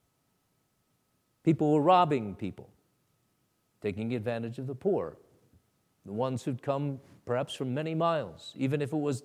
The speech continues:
to the outermost part of Israel itself, many miles. And they didn't drive up in Corvettes and,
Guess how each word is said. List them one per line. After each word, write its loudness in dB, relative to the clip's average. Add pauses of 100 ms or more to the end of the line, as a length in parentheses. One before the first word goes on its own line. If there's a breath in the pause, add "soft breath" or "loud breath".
to -2
the 0 (240 soft breath)
outermost 0
part -2
of -4 (420 soft breath)
Israel 0
itself, 0
many -6
miles. -8 (760)
And -4
they -2
didn't -2
drive 6
up 4
in 0
Corvettes 0
and, -6